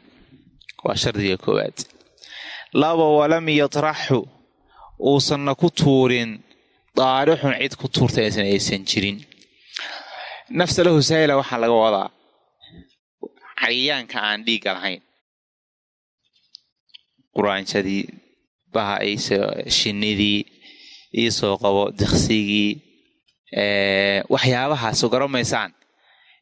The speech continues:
dhiig male, soo ma? Haddii, haddii xubin laga jaraayo, wax dhiig oo ka soo baxaya male.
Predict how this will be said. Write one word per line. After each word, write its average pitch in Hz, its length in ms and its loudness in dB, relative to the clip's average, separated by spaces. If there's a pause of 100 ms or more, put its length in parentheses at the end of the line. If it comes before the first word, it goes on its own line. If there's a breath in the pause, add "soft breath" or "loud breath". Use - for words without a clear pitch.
dhiig 143 280 2
male, 117 260 0
soo 143 200 2
ma? 151 140 2 (840)
Haddii, 123 380 0
haddii 131 360 -2
xubin 139 280 0
laga 123 180 0
jaraayo, 107 480 -2
wax 113 180 -6
dhiig 127 160 2
oo 107 60 0
ka 117 60 -2
soo 110 160 0
baxaya 101 300 -2
male. 92 240 -8